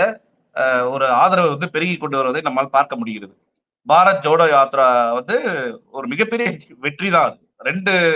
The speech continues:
நடைப்பயணம் வந்து மேற்கொண்டார். ஒண்ணு இங்க கன்னியாகுமரி தொடங்கி காஷ்மீர் வரைக்கும் போனாரு, இன்னொன்னு the other extreme குஜராத்ல இருந்து, அஹ், அருணாச்சல் பிரதேஷ் வரைக்கும் போனாரு. மேலும் வந்து இந்த தேர்தல்ல ஒரு ரொம்ப, அஹ்,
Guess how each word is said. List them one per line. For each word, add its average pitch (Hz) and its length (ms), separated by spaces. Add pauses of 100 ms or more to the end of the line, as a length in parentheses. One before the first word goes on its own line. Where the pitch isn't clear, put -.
(140)
நடைப்பயணம் 165 460
வந்து 139 260
மேற்கொண்டார். 127 480
ஒண்ணு 147 240 (760)
இங்க 160 180
கன்னியாகுமரி 165 540
தொடங்கி 147 300
காஷ்மீர் 160 340
வரைக்கும் 147 300
போனாரு, 147 260
இன்னொன்னு 196 320 (440)
the 160 100
other 165 260
extreme 143 400 (640)
குஜராத்ல 156 360
இருந்து, 147 220 (580)
அஹ், 127 180
அருணாச்சல் 139 400
பிரதேஷ் 127 260
வரைக்கும் 127 240
போனாரு. 110 260 (760)
மேலும் 240 340
வந்து 196 260 (120)
இந்த 170 260
தேர்தல்ல 214 440 (160)
ஒரு 170 240 (600)
ரொம்ப, 196 360 (240)
அஹ், 123 500